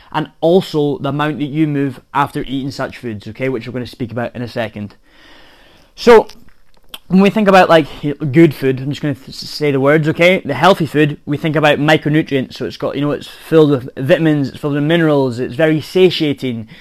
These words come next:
So when you eat it, you feel fuller, you know, you feel satisfied, you don't feel like you're still hungry and craving, craving more, okay? Um, that's what that does, okay? But when we think about eating stuff like pizzas or takeaways, it tastes phenomenal,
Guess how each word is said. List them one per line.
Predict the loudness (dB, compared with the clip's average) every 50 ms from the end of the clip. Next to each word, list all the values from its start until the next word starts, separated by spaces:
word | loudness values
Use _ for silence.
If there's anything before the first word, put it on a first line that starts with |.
| -20 -20 -20 -6
So | -2 0
when | 0 0
you | 0 -2 -2
eat | -4 -2 -2
it, | -4 -4 -4
you | -6
feel | -6 -2 -4 -4 -4
fuller, | -6 -12 -16 -4 2 4 6 6 6 6 4 2 0 0 -2
you | -2 -4 -2
know, | -2 -2
you | 0 0 -2
feel | -2 -2 -6 -6
satisfied, | -4 2 2 2 2 2 -2 -4 -4 -4 -4 -4 -4
you | -4 -2
don't | -2 -4 -4
feel | -6 -6 -4 -2 -2
like | 0 -2 -2 -4 -8 _ _ _ _ _ _
you're | -10 -10
still | -8 0 2 2 2
hungry | 2 0 0 0 0 0
and | -2 -2
craving, | 0 0 0 0 0 -4
craving | -4 -2 -2 -2 -2 0 -2 -2
more, | -2 0 -2 -2 -4
okay? | -4 -6 -4 0 0 0 0 -2 -8 -20 -20 -20 -20 -20 -20 -10 -4
Um, | 0 0 0 0 -2 -4 -8 _ _
that's | -6 2 4 4 4 4 0 -2
what | -2 -2 -2 -8 -12 -6
that | -4 -4 -4 -4
does, | -6 -8 -8 -8
okay? | -8 -6 -4
But | -4 -2 0
when | 0 0 0
we | 0 -4
think | -4 -4 -4
about | -2 -2 -2 -2 -4
eating | -8 -6 -8 -10
stuff | -8 -4 -6 -6 -4 -4
like | -6 -6 -6 -4
pizzas | -4 -4 -4 -4 -6 -4 -4
or | -4 -4
takeaways, | -2 -2 -2 0 0 0 0 0 0 -2 -4 -14 _ _ _
it | -6 -6 -6 -6
tastes | -6 -12 -10 -8 -8 -8 -10
phenomenal, | -8 -6 -4 -2 0 0 2 2 2 2 2 0 0